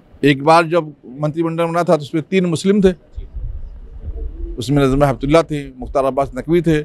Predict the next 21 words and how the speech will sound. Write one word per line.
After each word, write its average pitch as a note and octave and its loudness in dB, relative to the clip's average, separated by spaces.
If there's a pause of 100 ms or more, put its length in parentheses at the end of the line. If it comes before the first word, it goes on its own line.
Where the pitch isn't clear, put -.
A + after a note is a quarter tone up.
(360)
एमजे C#3 2
अकबर C#3+ 4
थे। F#3 -2 (380)
इस G3 4
बार C#3 4
दो B2 -4
सिख G3 -2
है, D#3+ 4
दो B2 -4
ईसाई C#3+ 2
है, F#3 -2
एक B2+ -2
बौद्ध D3+ 4
है। G3+ 0 (540)
तो E4+ 2
ये D4+ 2 (720)
झूठ A#3 4
लोग G3+ -2
फैला D3+ 2
रहे D3 2
हैं G#3+ 2